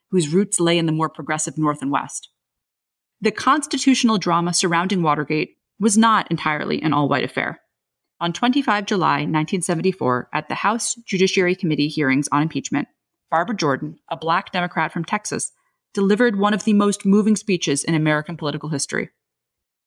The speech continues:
"The we the people invoked in the founding constitutional document of seventeen eighty-seven," she wryly remarked,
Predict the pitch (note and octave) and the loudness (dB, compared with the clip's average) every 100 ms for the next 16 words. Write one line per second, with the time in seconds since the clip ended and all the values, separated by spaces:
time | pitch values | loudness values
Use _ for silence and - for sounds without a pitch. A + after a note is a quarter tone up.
0 | _ _ F3+ E3 A#3 B3 - A3+ F#3+ D3 | _ _ -2 4 4 4 0 0 2 2
1 | D3+ D#3 E3 E3+ E3+ D#3+ E3 E3+ F#3 - | 2 2 2 0 -2 -2 -2 -2 -4 -2
2 | E3+ - - F3+ F3+ D#3+ D3+ F3+ E3+ D#3 | -2 -2 -4 -4 -2 0 0 0 -2 -2
3 | - E3+ F3 F3+ E3+ D#3+ D#3+ B3 B3 C3+ | -2 -2 -2 -2 0 0 0 0 0 0
4 | C#3 - F3+ D3+ C#3 C#3+ C#3+ C3+ D#3 - | -2 0 0 2 0 0 0 2 0 -6